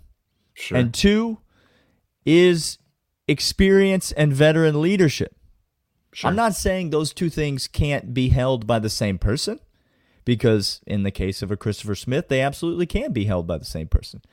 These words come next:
Speaker 2: But I do think that those are separate things that must be considered.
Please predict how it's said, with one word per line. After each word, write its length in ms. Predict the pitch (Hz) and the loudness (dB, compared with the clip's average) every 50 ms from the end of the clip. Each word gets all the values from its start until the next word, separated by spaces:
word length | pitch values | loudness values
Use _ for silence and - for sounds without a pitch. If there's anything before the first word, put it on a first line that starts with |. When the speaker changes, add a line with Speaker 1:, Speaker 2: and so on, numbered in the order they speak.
| _ _ _ _ _ _ _ _ _ _ _ _ _ _ _ _ - | _ _ _ _ _ _ _ _ _ _ _ _ _ _ _ _ 4
Speaker 2:
But 280 | 143 147 - - - _ _ | 4 4 4 2 -4 _ _
I 100 | 135 131 | -2 -2
do 260 | 120 113 156 214 247 | 0 2 0 0 0
think 260 | 233 - 214 202 156 - | 0 0 -2 -2 -2 -4
that 140 | 151 131 | -6 -4
those 220 | 123 143 143 143 143 | -2 -2 -2 0 -2
are 120 | 139 123 | -2 -4
separate 540 | - - - - 147 - - - 185 156 143 | -4 -4 -2 -2 -2 -2 -2 -2 -4 -4 -2
things 400 | - 143 143 143 139 139 131 120 | -2 -2 -2 0 -2 -4 -4 -4
that 120 | 127 113 | -4 -4
must 280 | 110 113 120 120 - - | -2 -2 -2 -4 -2 -4
be 120 | 131 117 | -4 -4
considered. 600 | 107 - 110 101 - - 123 117 110 104 101 90 | -2 -4 -6 -6 -4 -4 -2 0 2 0 0 -2